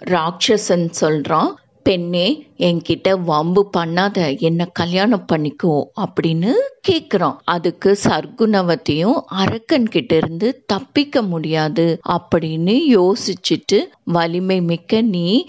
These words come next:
என்னை தூக்கிட்டு வந்தேன்ல, அப்பவே நான் உங்களுடையவளாயிட்டேன். ஆனா ஒண்ணு, நான் வந்து ஒரு கன்னி விரதம் இருக்கேன்.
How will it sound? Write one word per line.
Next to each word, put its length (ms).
என்னை 400
தூக்கிட்டு 420
வந்தேன்ல, 840
அப்பவே 640
நான் 360
உங்களுடையவளாயிட்டேன். 1500
ஆனா 460
ஒண்ணு, 440
நான் 300
வந்து 380
ஒரு 280
கன்னி 460
விரதம் 520
இருக்கேன். 640